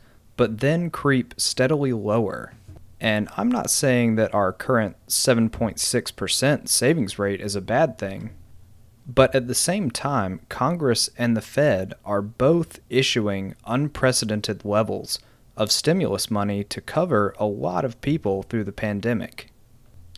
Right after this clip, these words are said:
We can also take a look at Japan. As of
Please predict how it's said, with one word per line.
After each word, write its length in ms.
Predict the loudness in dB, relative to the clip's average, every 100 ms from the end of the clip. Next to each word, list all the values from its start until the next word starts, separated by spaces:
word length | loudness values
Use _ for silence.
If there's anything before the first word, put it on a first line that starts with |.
| -20 -20 -6
We 140 | -2
can 180 | 0 0
also 460 | 0 -2 0 2 2
take 240 | 2 0
a 60 | 2
look 200 | 2 0
at 100 | -4
Japan. 680 | -4 -8 -4 -2 -2 -4 -14 -20 -20 -20 -20 -20 -20 -20 -20 -12
As 280 | -2 0 2
of 440 | 4 4 2 -6